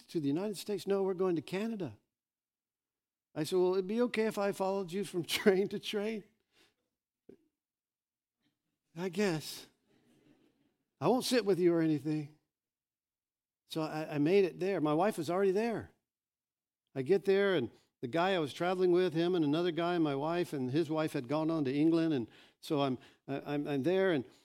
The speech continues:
you know, it, it, what, what amazed me was I found out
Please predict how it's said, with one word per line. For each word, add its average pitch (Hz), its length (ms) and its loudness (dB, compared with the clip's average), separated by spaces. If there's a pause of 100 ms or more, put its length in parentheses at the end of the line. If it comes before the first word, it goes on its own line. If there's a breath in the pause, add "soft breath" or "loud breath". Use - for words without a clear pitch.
(120)
you 175 120 -2
know, 156 140 -2
it, 165 240 -6
it, 175 80 -6
what, 185 440 2
what 165 160 4
amazed 180 340 4
me 170 160 6
was 156 240 0 (380 soft breath)
I 180 180 -2
found 160 400 0
out 135 300 -2